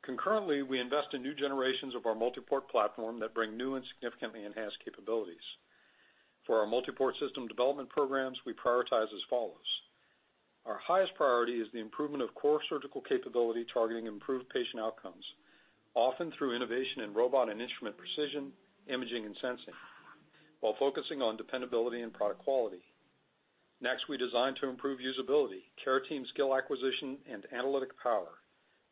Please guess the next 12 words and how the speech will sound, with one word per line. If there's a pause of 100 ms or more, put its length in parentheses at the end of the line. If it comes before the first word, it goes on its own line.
(120)
including
digital
products
for
the
operating
room,
personalized
learning
for
care
teams,